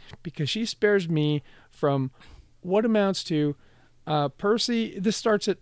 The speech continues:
three in the morning. Percy starts walking back and forth across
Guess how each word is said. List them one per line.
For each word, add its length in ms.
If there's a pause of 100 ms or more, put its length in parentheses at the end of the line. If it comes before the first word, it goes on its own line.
three 400 (100)
in 120
the 80
morning. 340
Percy 320
starts 320
walking 380
back 280
and 140
forth 320
across 640